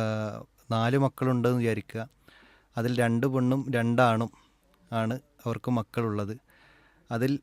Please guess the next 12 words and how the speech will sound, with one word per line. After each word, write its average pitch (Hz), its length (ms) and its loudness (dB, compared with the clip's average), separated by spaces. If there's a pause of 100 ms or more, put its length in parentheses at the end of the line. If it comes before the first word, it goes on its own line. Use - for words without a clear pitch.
(140)
മൂത്ത, 135 420 0 (640)
ആ, 135 160 -2 (360)
പെൺകുട്ടിയെ 123 600 0 (140)
വിവാഹം 117 400 -2
കഴിച്ചു 117 280 -2
കൊടുക്കുമ്പോൾ 110 500 -4 (520)
അത്യാവശ്യം 123 580 0
കൊടുത്താണ് 117 560 -2 (400)
കല്യാണം 110 360 -4
കഴിച്ചയച്ചത്. 104 600 -8 (380)
പക്ഷേ - 280 -8
രണ്ടാമത്തെ 135 680 2